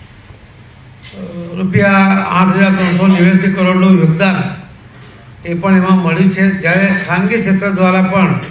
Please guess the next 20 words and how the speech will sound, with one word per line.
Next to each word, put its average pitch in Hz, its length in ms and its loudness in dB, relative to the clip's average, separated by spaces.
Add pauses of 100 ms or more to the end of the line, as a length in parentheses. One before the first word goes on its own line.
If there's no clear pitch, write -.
(500)
રૂપિયા 190 400 -2
પંદર 185 340 0
હજાર 202 240 0
બસો 180 320 0
ને 190 140 2
તેત્રીસ 185 500 -4
કરોડની 185 420 0
નિકાસ 180 460 0
કરાઈ 170 260 -2
રહી 147 200 -6
છે. 123 200 -10 (680)
સ્વદેશીનો 180 640 0
મતલબ 175 440 0 (220)
આપણે 160 260 -8
કોઈ 175 300 -2
પણ 214 240 -2
વસ્તુઓનો 180 460 0
બહિષ્કાર 170 480 0
નથી 185 280 0
કરતા, 175 320 -2